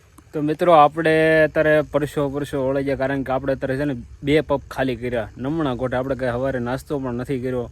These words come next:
અને આપણે બે પપ આમ કરી નાખ્યા છે.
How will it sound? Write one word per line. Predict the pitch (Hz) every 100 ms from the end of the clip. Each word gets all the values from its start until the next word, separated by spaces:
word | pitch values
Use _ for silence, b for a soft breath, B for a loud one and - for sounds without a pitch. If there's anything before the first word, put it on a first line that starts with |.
| -
અને | 117 123
આપણે | 135 123
બે | 135 143
પપ | - 127 120 127
આમ | 127 120 104 - - - - -
કરી | 160 185
નાખ્યા | 185 160
છે. | - 135 160 b